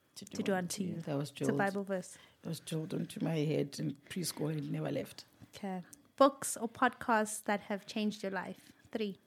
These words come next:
Speaker 1: Three!
Speaker 2: Just three.
Speaker 1: Oh,
Speaker 2: Do you have
Speaker 1: oh,
Speaker 2: more
Speaker 1: oh,
Speaker 2: or less?
Speaker 1: oh, oh,
Speaker 2: Less.
Speaker 1: oh.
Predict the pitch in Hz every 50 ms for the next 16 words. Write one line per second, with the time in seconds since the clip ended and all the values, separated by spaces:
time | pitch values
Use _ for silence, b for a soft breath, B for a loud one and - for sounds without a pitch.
0 | _ _ _ _ - - - - - - _ _ _ _ _ - - - 311 -
1 | 381 453 494 453 392 320 277 214 143 - - - - 494 523 - - 453 415 381
2 | 240 185 175 170 - - _ _ - 254 262 - - - 294 302 285 240 247 392
3 | 427 370 269 214 208 - 214 190 202 262 269 294 302 247 208 202 156 - 240 294
4 | 359 427 427 392 330 294 254 226 202 185 175 165 151 147 147 - - 285 339 349
5 | 311 294 - 262 262 285 294 277 220 190 - - -